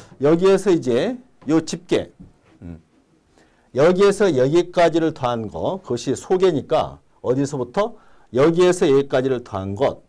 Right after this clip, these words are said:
그것이 육십이 점 오다 그런 뜻입니다. 네. 뭐 이건 단순한 거죠. 그렇죠? 자, 그러면 우리가 삼 번을 한번 봅시다. 음.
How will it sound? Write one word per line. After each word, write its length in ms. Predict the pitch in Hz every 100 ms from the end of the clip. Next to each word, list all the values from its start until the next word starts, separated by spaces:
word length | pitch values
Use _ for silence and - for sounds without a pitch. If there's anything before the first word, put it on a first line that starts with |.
| _
그것이 480 | 104 104 127 165 165
육십이 320 | 107 - 95
점 160 | 101 82
오다 280 | 82 90
그런 180 | 87 76
뜻입니다. 520 | 73 - 67 - 113 160 _ _ _
네. 140 | - - _ _ _ _ _ _ _ _ _ _ _ _ _ _
뭐 100 | 113
이건 220 | 110 131
단순한 440 | - 113 - 123 131
거죠. 400 | 170 175 80 107 _ _ _ _ _ _ _
그렇죠? 340 | 113 - 175 _ _ _ _ _ 87 _ _ _ _ _ _ _ _ _ _ _ _ _ _ _ _ _ _ _
자, 320 | - 123 101 - _
그러면 500 | - 143 139 156 214 _ _ _ -
우리가 180 | 120
삼 320 | 110 - 180 175
번을 240 | 170 156
한번 260 | 135 127 101
봅시다. 640 | 92 - - 71 113 190 _ _ _ _ _ _
음. 140 | 87